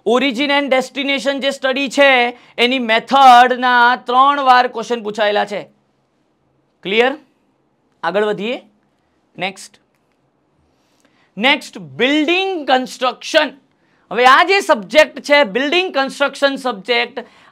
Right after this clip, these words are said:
આ સબ્જેક્ટમાં વિદ્યાર્થી મિત્રો ખાસ ફોકસ કરજો બેસિક ટર્મિનોલોજી ઉપર, બેસિક ડેફિનેશન્સ ઉપર. આમ તો મેં કીધું જ છે કે આખા ક્લાસ થ્રીમાં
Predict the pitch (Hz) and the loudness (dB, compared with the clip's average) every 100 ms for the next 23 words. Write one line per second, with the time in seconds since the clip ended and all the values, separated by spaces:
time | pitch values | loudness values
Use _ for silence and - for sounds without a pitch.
0 | - 285 349 311 294 226 208 226 285 277 | 2 6 6 6 0 -2 -4 0 2 2
1 | 226 269 285 277 262 208 262 262 254 _ | 2 2 2 0 -8 0 2 2 0 _
2 | - 294 381 381 - 302 294 294 - 269 | 0 6 6 4 0 -2 0 -2 0 -4
3 | 220 269 269 262 - _ 170 139 240 269 | -2 -2 -2 -4 -10 _ -16 -6 -2 -2
4 | - 330 381 - 294 269 277 277 269 254 | -2 -2 -2 2 2 4 2 0 2 2
5 | 208 262 254 247 240 240 - _ 143 254 | 0 -4 0 4 6 4 -4 _ 2 4
6 | 269 302 226 220 208 196 160 151 135 127 | 4 0 0 0 0 -6 -10 -14 -16 -18
7 | - _ _ _ - 180 190 220 220 190 | -20 _ _ _ -12 -8 -6 -6 -6 -6
8 | 226 190 214 180 180 202 165 175 - 269 | -8 -8 -6 -4 -4 -4 -2 -4 -4 -6
9 | 311 269 240 | -4 -4 -4